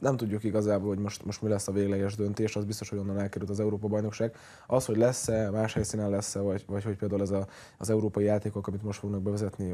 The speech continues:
ez, ez fog-e annak számítani, ezt, ezt nem tudjuk még pontosan.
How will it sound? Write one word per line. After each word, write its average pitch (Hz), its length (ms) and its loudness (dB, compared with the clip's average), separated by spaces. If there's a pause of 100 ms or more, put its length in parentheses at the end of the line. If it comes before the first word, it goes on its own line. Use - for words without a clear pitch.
(100)
ez, 101 240 -2
ez 101 180 -2
fog-e 104 220 -2
annak 104 220 0
számítani, 104 480 -2
ezt, 98 180 -4
ezt 92 140 -8
nem 98 120 -4
tudjuk 92 240 -6
még 101 140 -2
pontosan. 113 540 -2